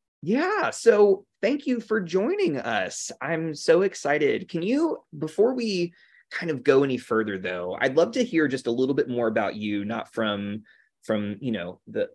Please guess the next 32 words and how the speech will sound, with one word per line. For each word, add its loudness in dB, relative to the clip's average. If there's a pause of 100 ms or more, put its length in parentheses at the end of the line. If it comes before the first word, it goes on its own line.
all 0
the -6
things -2
we -4
are 0
able -4
to -8
learn -8
about -8
you -14
from -12
what -10
I -8
said, -2
but -4
just, -8 (100)
you -2
know, -2 (100)
what 6
makes 2
you -2
you? 4
What 2
makes -4
you -4
human? -2
Tell -2
us -2
about 0 (360)
who 0
you -2
are. -6